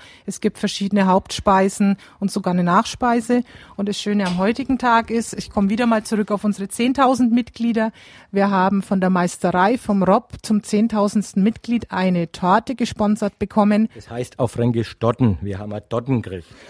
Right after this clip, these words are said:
Speaker 1: Und die Dotten, die steht schon im Kühlschrank bereit. Und wenn wir heute da uns fleißig durchgegessen haben durch die Speisekarte, dann freuen wir uns natürlich auch auf diese gesponserte Torte der Meisterei. Vielen Dank dafür, Rob.
Speaker 2: Okay, äh,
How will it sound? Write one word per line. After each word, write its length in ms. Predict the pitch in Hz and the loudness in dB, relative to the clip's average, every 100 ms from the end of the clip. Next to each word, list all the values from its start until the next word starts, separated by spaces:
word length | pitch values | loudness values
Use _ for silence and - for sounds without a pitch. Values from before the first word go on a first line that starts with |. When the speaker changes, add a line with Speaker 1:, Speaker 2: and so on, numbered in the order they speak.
| - | -10
Speaker 1:
Und 180 | 233 226 | -4 0
die 160 | 240 233 | 2 4
Dotten, 360 | 226 254 285 370 - - - - | 2 2 0 -4 -8 -20 -14 -4
die 120 | 240 | -4
steht 280 | - 240 240 | 0 -2 0
schon 140 | 262 | 0
im 100 | 226 | 0
Kühlschrank 500 | - 262 - 254 233 | 0 -4 -2 -2 0
bereit. 440 | 202 185 175 233 226 | 0 0 2 2 0
Und 100 | 208 | -2
wenn 140 | 214 | -2
wir 120 | 208 | -2
heute 440 | 196 190 202 190 185 | -2 -2 -2 -2 -2
da 220 | 185 180 | -4 -4
uns 200 | 190 - | -4 -4
fleißig 380 | 190 196 214 - | -2 -2 -4 -2
durchgegessen 600 | 247 - 240 226 214 220 | -4 -4 -2 0 2 2
haben 120 | 214 | 2
durch 140 | 208 | 0
die 100 | - | -2
Speisekarte, 840 | - 170 185 240 - 202 202 214 208 - - | -4 -2 -2 -4 0 0 2 0 -2 -10 -10
dann 140 | - 190 | -6 -4
freuen 280 | 190 175 185 | 0 0 2
wir 80 | |
uns 160 | 196 - | 0 0
natürlich 480 | 196 - 196 202 - | -4 -2 -4 -4 -6
auch 160 | 185 | -6
auf 180 | 196 190 | -6 -10
diese 300 | - 190 185 | -8 -8 -6
gesponserte 640 | 196 196 - 185 202 196 208 | -6 -6 -4 -2 -2 -2 -4
Torte 300 | - 180 208 | -2 -2 2
der 120 | 208 214 | 4 6
Meisterei. 640 | 190 196 - 196 202 208 | 4 4 0 4 4 4
Vielen 260 | - 208 | 4 4
Dank 200 | 190 185 | 4 2
dafür, 300 | 214 - 226 | 0 0 4
Rob. 240 | 233 208 - - - - - - - - - - - - | 4 2 -8 -20 -20 -18 -18 -18 -20 -16 -16 -16 -6 -4
Speaker 2:
Okay, 340 | - 180 127 - - _ - | 0 2 2 -4 -20 _ -2
äh, 340 | 143 139 | 2 4